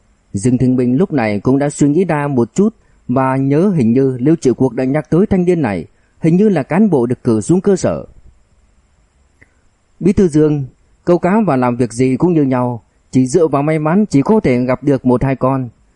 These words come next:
Ngài nếu muốn câu được cá lớn, câu được nhiều thì ngài phải học phương pháp và kỹ thuật câu cá."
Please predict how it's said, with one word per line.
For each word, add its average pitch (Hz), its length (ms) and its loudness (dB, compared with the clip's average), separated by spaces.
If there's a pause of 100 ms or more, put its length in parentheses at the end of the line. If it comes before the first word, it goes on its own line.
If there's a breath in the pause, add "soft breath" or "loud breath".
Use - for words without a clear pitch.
(220)
Ngài 143 220 0
nếu 156 100 2
muốn 208 180 2
câu 185 180 2
được 135 140 -2
cá 135 120 0
lớn, 151 360 0 (120)
câu 190 120 4
được 147 160 0
nhiều 139 320 2
thì 156 100 2
ngài 143 280 0
phải 127 160 -2
học 135 200 -2
phương 165 160 0
pháp 220 240 -2
và 131 100 2
kỹ 202 180 0
thuật - 180 -2
câu 139 120 2
cá." 139 320 -6